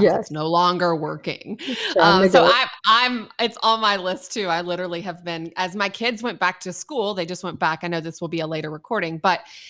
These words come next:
Speaker 1: there's, that's a big reset time for me. It's resetting, organizing different things, decluttering, simplifying, 'cause systems for me work best when there is simplicity in place.
Speaker 2: Absolutely.
Speaker 1: Um, so the five apps, I'm just gonna share what I use.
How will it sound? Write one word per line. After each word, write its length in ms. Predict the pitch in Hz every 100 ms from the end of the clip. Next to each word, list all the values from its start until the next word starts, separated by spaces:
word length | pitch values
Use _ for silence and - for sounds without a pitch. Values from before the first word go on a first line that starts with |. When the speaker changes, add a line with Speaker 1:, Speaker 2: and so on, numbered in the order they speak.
| -
Speaker 1:
there's, 240 | 233 214 -
that's 220 | 214 220
a 40 | 220
big 280 | 165 202 160
reset 380 | 180 175 147
time 240 | - - 151
for 140 | -
me. 180 | 156 151
It's 160 | 160 160
resetting, 640 | 170 170 165 156 156 156 -
organizing 880 | 165 160 156 156 151 156 151 151 156
different 280 | 160 143
things, 260 | - 151 156
decluttering, 640 | 175 175 175 160 156 151
simplifying, 540 | 147 151 - - 151 151
'cause 140 | 170
systems 460 | 233 - 202 175 -
for 120 | 160
me 160 | 160 160
work 200 | 151 -
best 260 | 147 -
when 100 | 156
there 140 | 151 -
is 180 | 151
simplicity 520 | - 143 147 - 185 262
in 120 | 269
place. 200 | 277 269
Speaker 2:
Absolutely. 640 | 269 - 180 175 - 185 180 - - - _
Speaker 1:
Um, 320 | 208 196 185 196
so 140 | 254
the 120 | 233
five 300 | 247 226 277
apps, 300 | - 185 180
I'm 80 | 190
just 160 | 190 -
gonna 120 | 185
share 160 | -
what 120 | 160 156
I 80 |
use. 440 | 170 156 151 156